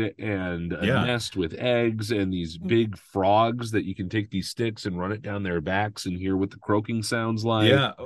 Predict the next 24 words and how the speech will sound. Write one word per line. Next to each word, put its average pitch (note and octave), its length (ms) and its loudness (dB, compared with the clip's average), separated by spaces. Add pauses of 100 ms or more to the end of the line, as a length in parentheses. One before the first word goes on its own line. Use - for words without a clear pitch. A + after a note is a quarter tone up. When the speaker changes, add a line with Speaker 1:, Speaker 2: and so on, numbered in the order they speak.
(160)
Speaker 2:
Well, A2+ 180 2
and A2+ 140 2
that's B2 160 2
why A#2+ 80 4
I A2+ 40 6
was G#2 100 -4
just G#2+ 160 -4
gonna A#2 100 -2
say D3 300 2
is F#2 200 -2 (140)
for G#2+ 100 0
Mal, G2 540 2 (220)
it's, A#2 460 -4 (260)
what A#2+ 260 2
it A2 120 2
is, B2+ 260 2
is, F2+ 220 -4
like, E2+ 260 0
finding A2+ 640 0
music F#2 480 2
in E2+ 80 -4
the E2+ 60 -4
natural D#2+ 520 -4
world. D2+ 420 -8